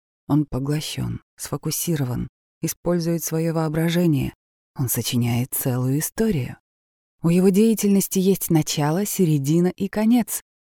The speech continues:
И если позволить ему повторить подобные процессы много раз, можно заложить основу для умения доводить дело до конца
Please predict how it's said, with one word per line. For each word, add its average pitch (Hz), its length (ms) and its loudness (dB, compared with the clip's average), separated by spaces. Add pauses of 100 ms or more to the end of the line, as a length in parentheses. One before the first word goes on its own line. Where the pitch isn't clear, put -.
И 175 60 0
если 175 300 0
позволить 165 600 -2
ему 156 220 0
повторить 180 540 -2
подобные 139 480 0
процессы 139 500 -4
много 135 340 2
раз, 226 260 -4 (360)
можно 147 300 2
заложить 147 440 0
основу 170 580 -2
для 135 200 0
умения 151 440 2
доводить 135 520 -2
дело 131 300 0
до 123 120 -4
конца 131 480 -4